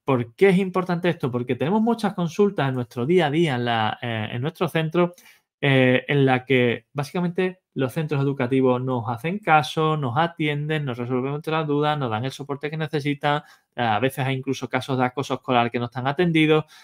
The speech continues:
no tenéis la evaluación en el momento que es necesaria y esto es fundamental para vosotros. Así que no os perdáis el episodio del podcast y el vídeo en YouTube de esta semana.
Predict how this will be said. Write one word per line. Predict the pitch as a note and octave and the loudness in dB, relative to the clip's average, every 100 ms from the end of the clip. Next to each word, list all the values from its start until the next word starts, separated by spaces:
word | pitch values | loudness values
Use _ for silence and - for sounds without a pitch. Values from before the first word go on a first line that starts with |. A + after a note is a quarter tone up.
| _ - | _ -6
no | B2+ | -4
tenéis | C3 C3 | -2 0
la | C3 | 0
evaluación | B2+ A#2+ A#2+ - C#3+ C3 A2+ - - | 2 2 0 0 -2 -2 -6 -14 -12
en | G#2 | -8
el | A2 | -6
momento | A2+ A#2+ B2 | -4 -4 -4
que | B2+ | -2
es | C#3 | -2
necesaria | F3+ E3+ - D3+ D3+ - _ _ | 0 0 2 4 4 2 _ _
y | - E3 | 2 4
esto | D3+ - E3 | 4 2 -4
es | |
fundamental | - D3 C3 A2+ A2 A#2 A2+ | -2 -4 -2 -2 -2 -2 0
para | A2 | 0
vosotros. | G#2 G#2+ A2 G2+ G2+ | -2 -4 -6 -4 -6
Así | G#2 B2+ | -4 -2
que | B2 A2 | 0 0
no | A#2 D3 | 0 -4
os | |
perdáis | - C#3 C3 B2 A#2 | -4 0 0 0 0
el | G#2+ G#2+ | -2 -2
episodio | G#2+ A2 D3 | -4 -2 -2
del | C#3+ | 0
podcast | B2 A2 G#2 G2 - | 0 -2 -4 -10 -4
y | A2+ G#2+ G2+ | 0 0 -2
el | A2+ A2 G#2 G2 F2+ - | -4 -4 -2 -2 -2 -2
vídeo | B2+ D3 C#3 | 0 2 2
en | B2+ | 2
YouTube | C3 G#2+ - _ | 2 2 -4 _
de | - | -4
esta | A#2 - | -4 -4
semana. | B2 A2+ B2+ F#3+ G#3 | -6 -2 2 2 0